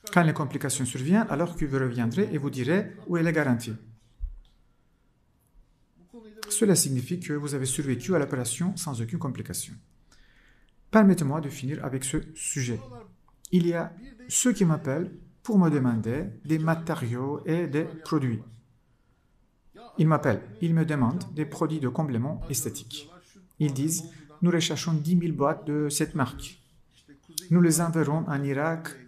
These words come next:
en Syrie. C'est une forme de commerce illicite. » Ils achètent ces produits fournis par les médecins pour les vendre en Irak et en Syrie. Bon,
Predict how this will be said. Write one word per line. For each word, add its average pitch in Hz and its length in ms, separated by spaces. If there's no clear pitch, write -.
en 139 160
Syrie. 160 460
C'est - 240
une 156 80
forme 160 260
de 139 100
commerce 151 580
illicite. » 135 580
Ils 170 180
achètent 190 260
ces - 160
produits 131 240
fournis 139 360
par 160 160
les 143 120
médecins 135 520
pour 196 160
les 151 100
vendre 131 420
en 147 220
Irak 143 340
et 160 140
en 156 140
Syrie. 117 420
Bon, 113 140